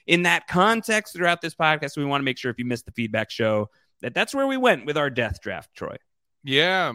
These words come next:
Speaker 2: um, I think that, uh, it's worth,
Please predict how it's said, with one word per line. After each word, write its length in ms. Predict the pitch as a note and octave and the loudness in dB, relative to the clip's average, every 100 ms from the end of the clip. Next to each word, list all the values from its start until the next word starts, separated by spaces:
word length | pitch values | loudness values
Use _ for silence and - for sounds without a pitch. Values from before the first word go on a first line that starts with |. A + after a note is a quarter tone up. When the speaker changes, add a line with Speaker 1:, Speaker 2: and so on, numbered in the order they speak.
| G#2+ | -4
Speaker 2:
um, 380 | C3 C3 B2+ B2+ - | -2 0 0 -2 -4
I 160 | C#3 | -4
think 220 | D3+ A3+ B3 | -4 -6 -6
that, 220 | B3 - B2+ | -8 -8 -8
uh, 260 | C#3 C#3 B2 | -6 -6 -4
it's 220 | C#3+ - | -6 -6
worth, 480 | C3 D3+ D#3 C#3+ | -4 0 0 -4